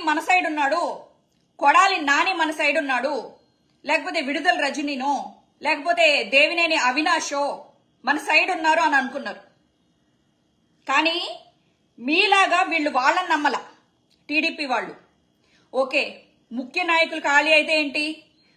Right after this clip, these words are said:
మళ్ళీ మేము నిలబడతామని చెప్పి కార్యకర్తలను రెడీ చేశారు.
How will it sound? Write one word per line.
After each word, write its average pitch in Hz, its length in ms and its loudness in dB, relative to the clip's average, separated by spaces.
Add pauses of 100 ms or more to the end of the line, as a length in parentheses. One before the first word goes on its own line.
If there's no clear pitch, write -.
(140)
మళ్ళీ 320 560 2
మేము 302 640 0 (1300)
నిలబడతామని 320 760 2
చెప్పి 269 560 -8 (400)
కార్యకర్తలను 294 640 2
రెడీ 254 260 0
చేశారు. 226 360 -6